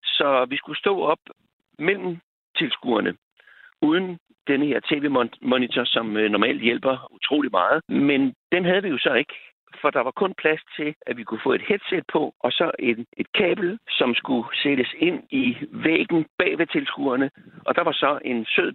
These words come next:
pige, som under kampen holdt det her kabel, så det ikke røg ud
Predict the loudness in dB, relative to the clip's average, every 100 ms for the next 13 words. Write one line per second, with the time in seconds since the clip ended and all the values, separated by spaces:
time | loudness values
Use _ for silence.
0 | -2 -4 -4 -10 -12 -20 -2 0 2 2
1 | 0 -2 -4 0 -2 -2 _ -4 -4 _
2 | -14 0 2 2 -4 -16 _ 2 2 2
3 | 2 0 2 -2 -4 _ -4 -4 -2 -4
4 | -2 0 2 2 0